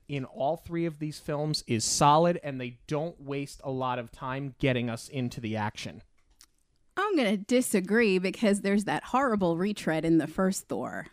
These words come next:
Speaker 2: where she hits him with the car not once but twice. But I think the biggest shakeup for me here is that we don't start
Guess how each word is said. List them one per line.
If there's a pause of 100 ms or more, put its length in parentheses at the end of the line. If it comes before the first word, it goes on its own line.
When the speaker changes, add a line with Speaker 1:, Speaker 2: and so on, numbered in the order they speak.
(380)
Speaker 2:
where
she
hits
him
with
the
car
not
once
but
twice. (460)
But (280)
I
think
the
biggest
shakeup
for
me
here
is
that
we
don't
start